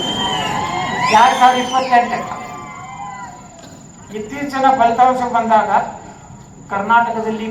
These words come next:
ಬುಲ್ಡೋಜರ್ ಸರ್ಕಾರ ಒಂದೂರ ಮೂವತ್ತು ಸ್ಥಾನಗಳು ಗೆದ್ದು,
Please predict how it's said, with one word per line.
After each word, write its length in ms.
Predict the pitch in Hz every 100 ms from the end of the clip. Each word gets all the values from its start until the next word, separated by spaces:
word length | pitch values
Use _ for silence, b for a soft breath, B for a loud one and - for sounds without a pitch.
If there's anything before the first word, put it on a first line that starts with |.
| -
ಬುಲ್ಡೋಜರ್ 460 | 202 220 220 214 -
ಸರ್ಕಾರ 320 | - - 220 226 208
ಒಂದೂರ 260 | 208 214 208 196
ಮೂವತ್ತು 320 | 196 202 208 208
ಸ್ಥಾನಗಳು 420 | 190 185 190 196 208
ಗೆದ್ದು, 280 | 214 240